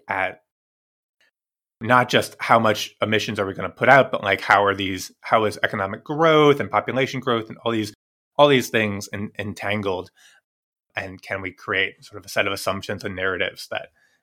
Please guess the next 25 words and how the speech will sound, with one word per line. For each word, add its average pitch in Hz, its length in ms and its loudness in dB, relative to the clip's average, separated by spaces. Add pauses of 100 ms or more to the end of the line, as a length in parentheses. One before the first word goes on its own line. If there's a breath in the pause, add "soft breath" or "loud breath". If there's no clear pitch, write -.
(140)
that 98 260 -2
help 104 220 -6
us 90 260 -6 (480)
understand 101 440 -2
the 95 60 -8
different 104 320 -8
ways 98 240 -2
we 98 80 -6
might 90 240 -8
go? - 300 -8 (680 soft breath)
And 120 460 4 (800)
I, 139 220 6
eventually 160 560 2
I 117 400 2 (760)
kind 110 220 -6
of 104 240 -4 (180)
winnowed 135 380 -2
at 131 140 2
the 123 120 0
idea 113 340 2
and 104 200 -4
figured 113 240 -2
out 104 160 0
that 101 100 -2
I, 95 140 -4